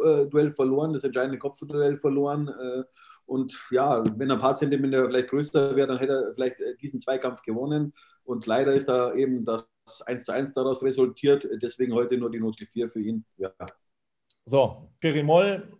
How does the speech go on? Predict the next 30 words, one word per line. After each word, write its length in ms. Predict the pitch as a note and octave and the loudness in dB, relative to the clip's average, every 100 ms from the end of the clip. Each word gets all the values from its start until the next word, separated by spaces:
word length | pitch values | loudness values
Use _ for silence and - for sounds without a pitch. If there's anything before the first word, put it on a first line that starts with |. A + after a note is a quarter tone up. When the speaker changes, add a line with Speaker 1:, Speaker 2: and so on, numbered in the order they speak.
| - | -10
Speaker 2:
logischerweise, 720 | - C#3+ C#3 C#3 C3 C3+ C3+ | -4 -2 -2 2 2 2 -2
ist 100 | A2+ | -2
ausgefallen. 800 | D#3 E3+ E3+ E3 E3 E3 E3+ E3+ | 0 0 0 2 2 2 0 -2
Seine 300 | E3+ C#3 C#3+ | 0 0 0
Rolle 320 | B2+ C#3+ C#3+ | 2 4 4
übernahm 580 | C3+ C3 B2 B2+ C3 B2+ | 2 0 -2 0 -2 -2
Daniel 440 | A#2+ C3 C3 A2+ | -2 0 0 0
Wein, 280 | G#2+ C3 D#3 | 0 -2 -2
wo 120 | C3+ | -2
ich 140 | C#3+ C#3+ | -2 -2
mir 140 | C3 | -2
vor 200 | C3 C3+ | 2 2
der 80 | C#3+ | 2
Partie 440 | - B2+ C#3+ D3+ - - - - _ | 0 -4 -2 -4 -8 -20 -20 -20 _
im 120 | - C#3+ | -2 0
Übrigen 380 | D3+ C3+ C#3 | 2 2 2
gedacht 320 | B2+ C3+ C3 - | 2 2 2 2
habe, 260 | B2 B2+ | 2 2
„Na 140 | A2+ G2+ | 0 0
ja, 280 | G#2+ B2 - | 2 2 -2
also 260 | G#2+ A2+ A2 | -6 -6 -4
was 160 | A2+ - | -4 0
soll 160 | A#2+ | 2
da 100 | B2 | 4
schiefgehen 640 | B2 E3 E3+ E3+ E3 D#3+ | 2 0 2 2 2 0
mit 240 | C3 B2+ - _ | -4 -8 -10 _
Daniel 320 | - B2 B2 A#2 | -4 0 0 2
Wein?“ 360 | C#3 D#3+ E3 | 2 2 0
Ich 140 | C3 - | -4 -4
bin 460 | C3 B2+ B2+ B2+ | -2 0 -2 -6